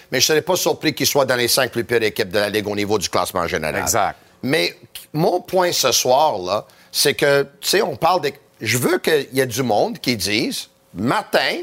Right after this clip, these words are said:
Speaker 1: je t'ai critiqué, puis tu m'as prouvé que ton équipe était préparée. » C'est, c'est tout ce que je veux. Je te dis pas que Martin Saint-Louis,
Speaker 2: Mais
Speaker 1: il est
Speaker 2: autrement
Speaker 1: parfait.
Speaker 2: dit,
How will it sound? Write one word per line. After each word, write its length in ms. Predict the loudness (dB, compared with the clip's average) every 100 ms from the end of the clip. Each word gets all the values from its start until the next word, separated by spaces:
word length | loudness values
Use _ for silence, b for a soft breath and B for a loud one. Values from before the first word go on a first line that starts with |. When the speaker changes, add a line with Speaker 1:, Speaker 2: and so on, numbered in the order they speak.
| -10
Speaker 1:
je 160 | -8 -4
t'ai 180 | 0 0
critiqué, 760 | 0 0 0 2 2 2 -2 b b b _
puis 300 | 0 0 -2
tu 180 | -4 0
m'as 160 | 0
prouvé 400 | 2 0 2 2
que 100 | 2 -2
ton 260 | 0 0
équipe 280 | 0 0 -2
était 200 | -2 0
préparée. » 420 | 0 0 -2 -2
C'est, 260 | 0 0 -2 B B
c'est 240 | 0 0
tout 120 | 2 0
ce 60 | 2
que 100 | 0
je 140 | 2
veux. 100 | 0 B B
Je 140 | 2
te 60 | 2
dis 200 | 2 -2
pas 200 | -2 -2
que 60 | -2
Martin 480 | 0 -2 0 0
Saint-Louis, 320 | 0 0 2 0
Speaker 2:
Mais 80 | 0
Speaker 1:
il 20 |
est 40 | 2
Speaker 2:
autrement 360 | 2 2 4
Speaker 1:
parfait. 520 | 2 2 0 0 0
Speaker 2:
dit, 60 | -4